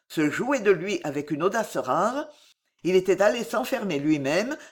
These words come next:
dans le box ménagé à cet effet, et la porte,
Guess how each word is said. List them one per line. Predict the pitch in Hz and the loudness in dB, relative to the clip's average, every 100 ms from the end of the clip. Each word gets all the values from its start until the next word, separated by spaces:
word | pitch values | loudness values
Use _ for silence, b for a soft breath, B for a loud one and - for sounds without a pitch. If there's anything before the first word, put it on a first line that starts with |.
| - | 2
dans | 190 | 2
le | 180 | 4
box | 139 240 269 - | 0 0 -2 -2
ménagé | 185 208 160 151 | -4 -2 -2 0
à | 254 | 0
cet | 269 170 - | 0 -2 -2
effet, | 143 - 196 339 - b b - | -4 2 2 2 -8 b b -2
et | |
la | 262 | 0
porte, | 180 165 170 - - | 0 4 4 4 -2